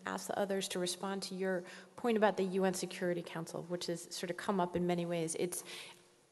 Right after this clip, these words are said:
I don't know if that's a, a tool in the toolkit or a negative, uh, tool in the toolkit or, uh, just a, another weapon that, that trumps the toolkit. Um, but, uh,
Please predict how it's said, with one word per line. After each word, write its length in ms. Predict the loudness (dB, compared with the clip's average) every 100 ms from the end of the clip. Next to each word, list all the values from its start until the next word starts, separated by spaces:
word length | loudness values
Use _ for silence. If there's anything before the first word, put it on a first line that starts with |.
| 0
I 80 | 0
don't 120 | 2
know 80 | 0
if 60 |
that's 220 | 2 2 2
a, 120 | 2
a 80 | 2
tool 360 | 0 4 6 8
in 80 | 6
the 80 |
toolkit 400 | 4 4 6 4
or 80 | 4
a 60 | 4
negative, 600 | 6 4 6 4 2 -2 -12 -14 -10 0
uh, 320 | 4 4 2 2
tool 260 | 4 6 4
in 80 |
the 40 | 4
toolkit 380 | 4 6 4 6
or, 320 | 6 4 2
uh, 300 | -2 -2 -2 0
just 220 | 0 2
a, 80 | 0 -2 -16 -20 -20 -20 -4 2
another 340 | 4 6 6
weapon 360 | 6 4 2 2
that, 220 | 2 4
that 140 | 2
trumps 340 | 4 2 2 0
the 120 | 0
toolkit. 460 | 4 4 4 0 -2 -4
Um, 300 | -4 -4 0
but, 220 | 2 2 2
uh, 120 | -2